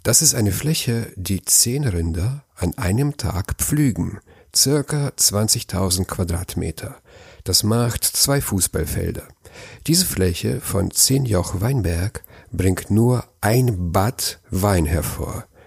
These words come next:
Bat ist ein Maß für Flüssigkeiten, circa vierzig Liter. Also, Felder in Größe von zwanzigtausend Quadratmeter bringen nur vierzig Liter Wein hervor. Der Vers sagt zusätzlich,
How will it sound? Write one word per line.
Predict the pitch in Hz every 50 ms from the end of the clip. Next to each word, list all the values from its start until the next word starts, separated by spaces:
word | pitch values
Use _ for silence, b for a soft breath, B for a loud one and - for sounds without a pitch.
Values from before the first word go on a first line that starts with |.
| B B B B B B B
Bat | - 90 87 85 120 135 147 - -
ist | - - 87 85 - -
ein | 80 87 82
Maß | 85 95 104 98 95 98 95 -
für | - - 101 92 82 - -
Flüssigkeiten, | - - - - 127 - 80 78 - - - 85 78 82 - - - - - - - B B B B B -
circa | - - 113 113 - - 107
vierzig | - - - 113 101 - - - 113 - -
Liter. | - - - - - - - - - _ B B B B B B B B
Also, | 85 85 95 120 117 131 147 175 233 - B B B B B B
Felder | B - - 120 123 131 127 110 101
in | 90 92
Größe | 87 101 113 120 117 - -
von | 110 - 87 80
zwanzigtausend | - - 107 107 104 98 - - - 90 87 82 87 -
Quadratmeter | - 82 85 107 - - - - 92 92 90 - 95 87 104 B B B B -
bringen | 131 127 127 131 131 123 117
nur | 117 117 117 120 -
vierzig | - - - 85 87 - - - 120 - -
Liter | 82 82 - - 120 120 107
Wein | 98 113 107 90
hervor. | 73 - 80 82 - - - - - - - 104 101 - _ _ _ _ B B B B B B B B B B B B B -
Der | 82 78
Vers | - - 104 104 101 87
sagt | 85 92 92 90 - - -
zusätzlich, | - - - 101 95 90 95 87 85 80 - 76 78 78 80 80 - - - B